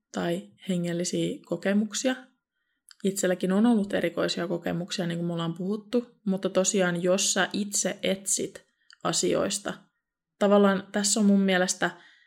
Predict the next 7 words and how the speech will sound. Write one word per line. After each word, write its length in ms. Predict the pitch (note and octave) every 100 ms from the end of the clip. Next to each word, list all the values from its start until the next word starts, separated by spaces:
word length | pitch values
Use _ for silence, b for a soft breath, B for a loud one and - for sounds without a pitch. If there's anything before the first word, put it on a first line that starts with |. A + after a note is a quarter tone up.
| b _ _
hyvin 380 | G#3 G3 G3+ F#3 - - _ _
läsnä 380 | F3 E3+ F3 F#3
se, 200 | F3 E3+
että 400 | - E3+ - E3 D#3+ _ _ F3+
etsivä 420 | F3+ - F3+ D#3+
kyllä 320 | E3 D#3+ D#3+
löytää. 580 | D#3+ D#3 - - -